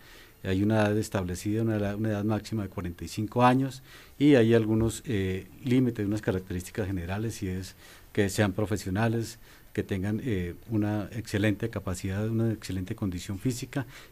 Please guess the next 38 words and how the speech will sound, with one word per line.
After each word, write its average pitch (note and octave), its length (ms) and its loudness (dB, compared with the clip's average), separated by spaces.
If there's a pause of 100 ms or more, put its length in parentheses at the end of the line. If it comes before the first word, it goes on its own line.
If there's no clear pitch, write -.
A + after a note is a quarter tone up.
(180)
pero G#2 160 4
sobre G2 260 0
todo C#3+ 360 4 (260)
que F#2+ 120 -4
sientan B2 440 4
mucho C3 260 2
amor A#2+ 200 0
por A#2 140 -2
el F#2+ 100 0
ejército, G#2+ 400 -4
por G2+ 100 -6
las F2 100 -6
fuerzas G2+ 240 -6
militares, A2 600 -2 (320)
y A#2 80 0
que A#2 120 0
puedan G#2 200 0
dese-, G2+ 300 0
desarrollar, F#2+ 680 -4 (640)
eh, G#2+ 300 4 (520)
todo C#3+ 200 6
lo C#3 100 4
que - 100 -2
puedan, A#2 460 4 (100)
lo A2+ 120 -4
que G#2+ 100 -6
tengan A#2 320 0
a A2 60 2
su A2+ 80 0
alcance A2 380 -2
para F#2+ 260 0
poder F#2 240 -2
apoyar G2 260 -2
al G#2+ 80 -2
ejército G#2+ 320 -2
desde F2+ 180 -4
su E2 80 -12
profesión. E2 460 -8